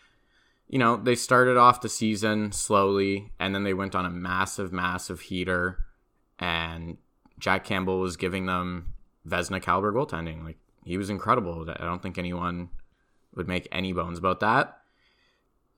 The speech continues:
He's hit a bit of a rough patch. I don't think he's the only problem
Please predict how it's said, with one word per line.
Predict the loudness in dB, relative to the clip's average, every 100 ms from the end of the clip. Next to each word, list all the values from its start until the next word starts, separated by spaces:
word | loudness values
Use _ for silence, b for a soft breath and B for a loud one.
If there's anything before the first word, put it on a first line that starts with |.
| _ -20
He's | -4 0 2 0 -2 -4 -6 -8 -2
hit | 2 2
a |
bit | 4 2
of | 4
a |
rough | 4 4 4
patch. | 4 4 4
I | 0 2
don't | 2
think | -2 -4
he's | -4 -4 -4
the | -4
only | -2 -2 -2 -4
problem | 0 2 2 -2 -6 -8